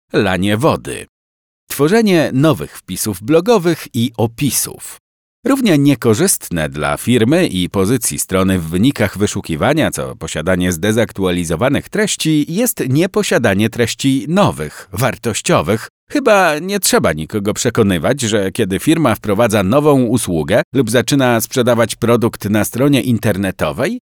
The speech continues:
natychmiast powinna pojawić się poświęcona im treść. W taki sposób klienci mogą uzyskać wiedzę i zdecydować się na zakup, a roboty Google mają szansę zaindeksować teksty w wynikach wyszukiwania.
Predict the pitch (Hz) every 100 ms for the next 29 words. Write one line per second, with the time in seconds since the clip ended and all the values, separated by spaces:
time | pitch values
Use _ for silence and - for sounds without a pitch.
0 | _ 226 254 - 127 113 131 170 - 254
1 | 143 110 120 170 208 143 95 120 - 190
2 | 208 190 208 175 - 104 113 147 160 -
3 | 240 - - - - _ _ _ - 135
4 | - 87 - 78 151 - 113 92 95 -
5 | 123 113 120 113 107 117 - 113 87 82
6 | 78 80 117 120 98 113 123 120 165 143
7 | - 123 101 92 76 - - 180 - _
8 | - 240 240 208 135 120 165 117 98 135
9 | 151 123 180 175 151 139 - 143 120 127
10 | 143 170 160 165 - 156 80 - - 117
11 | - - 120 117 120 139 160 87 - 95
12 | - 113 - 117 139 127 120 62 52